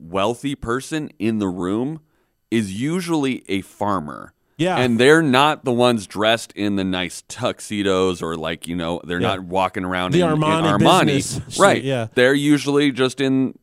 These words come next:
Speaker 1: work get up,
Speaker 2: Yeah.
Speaker 1: maybe, like, a plaid shirt if they're
Speaker 2: Yeah.
Speaker 1: feeling
Speaker 2: Got the
Speaker 1: fancy
Speaker 2: Carhartts
Speaker 1: that day.
Speaker 2: on.
Speaker 1: Yeah.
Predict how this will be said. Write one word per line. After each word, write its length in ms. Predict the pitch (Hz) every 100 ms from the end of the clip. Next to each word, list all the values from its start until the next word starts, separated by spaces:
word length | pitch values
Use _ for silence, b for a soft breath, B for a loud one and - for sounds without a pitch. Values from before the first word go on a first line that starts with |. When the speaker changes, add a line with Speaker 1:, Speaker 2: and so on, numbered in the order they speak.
| - -
Speaker 1:
work 280 | - 120 135
get 160 | 131 131
up, 140 | 147
Speaker 2:
Yeah. 40 | 113
Speaker 1:
maybe, 300 | 113 120 123
like, 260 | 113 110
a 60 | -
plaid 340 | - 101 117
shirt 280 | - 120 104
if 80 | 71
they're 140 | 98 151
Speaker 2:
Yeah. 60 |
Speaker 1:
feeling 540 | 117 113 110 101 101 -
Speaker 2:
Got 140 | - -
the 60 |
Speaker 1:
fancy 280 | 107 123 208
Speaker 2:
Carhartts 240 | 143 151 156
Speaker 1:
that 40 |
day. 120 | 165 196
Speaker 2:
on. 60 |
Speaker 1:
Yeah. 180 | 269 175